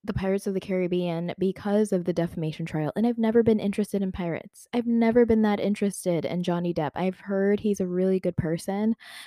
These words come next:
but, like, honestly, this shit is getting to me. This is getting to me. I've been wanting to watch his movies, and I've never seen one. Literally, I have the Rum Diary on my phone right now,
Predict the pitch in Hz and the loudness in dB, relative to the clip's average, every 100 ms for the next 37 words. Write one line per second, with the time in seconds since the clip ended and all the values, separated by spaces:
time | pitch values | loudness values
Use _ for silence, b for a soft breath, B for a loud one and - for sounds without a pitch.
0 | B - 220 214 190 196 220 - 269 262 | B -4 0 0 0 2 0 0 0 2
1 | 269 - 233 - 240 208 - 180 185 214 | 2 2 0 2 2 2 -2 0 2 2
2 | 208 196 180 156 117 175 B B B 247 | 2 0 -2 -2 -6 -8 B B B -4
3 | 240 262 240 240 269 247 247 233 214 220 | -2 0 2 4 2 2 4 4 4 2
4 | 208 220 233 220 214 214 214 196 196 202 | 2 2 4 4 2 2 0 2 2 4
5 | 208 180 139 147 196 214 208 202 214 - | 4 2 2 -2 0 0 0 0 0 2
6 | 220 202 156 - b b b _ _ _ | 2 2 0 -8 b b b _ _ _
7 | _ _ _ _ - - 226 226 220 220 | _ _ _ _ -12 2 8 8 8 4
8 | 208 202 202 190 196 180 180 196 185 160 | 0 0 0 0 -2 0 -2 0 0 0
9 | 160 165 165 170 170 165 165 170 170 156 | 0 0 -2 -2 -2 -4 -4 -4 -4 -4
10 | 139 - 185 | -8 -2 -2